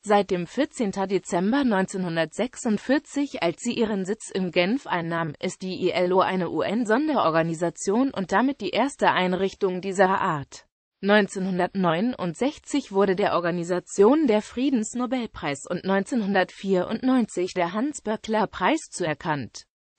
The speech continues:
Die I L O hat einhundertfünfundachtzig Mitgliedstaaten. Organe: Internationale Arbeitskonferenz,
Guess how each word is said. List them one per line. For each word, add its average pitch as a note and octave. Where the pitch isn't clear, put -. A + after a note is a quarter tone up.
Die A3
I -
L G3
O A#3
hat A3+
einhundertfünfundachtzig F#3+
Mitgliedstaaten. E3
Organe: E3
Internationale G3+
Arbeitskonferenz, D3+